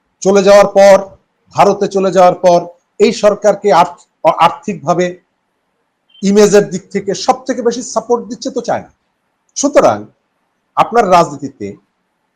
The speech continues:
অথবা ইন্টারন্যাশনাল রিলেশনের ক্ষেত্রে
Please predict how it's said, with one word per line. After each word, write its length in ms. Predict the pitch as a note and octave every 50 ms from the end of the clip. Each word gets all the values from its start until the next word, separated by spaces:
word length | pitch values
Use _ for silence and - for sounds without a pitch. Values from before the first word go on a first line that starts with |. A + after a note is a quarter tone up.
| _
অথবা 540 | - F3+ F3+ G3 G3+ A3+ A#3 A#3+ A#3+ - _ _ _ _ _ _ _ _ -
ইন্টারন্যাশনাল 640 | G3+ G3 - - A3 G#3+ A3 A3 A3 - A3+ G#3 D#3
রিলেশনের 520 | A#2+ B2+ D#3 F#3+ G#3+ G#3 - G#3+ G3+ F#3+ D#3
ক্ষেত্রে 400 | - - - - _ - G2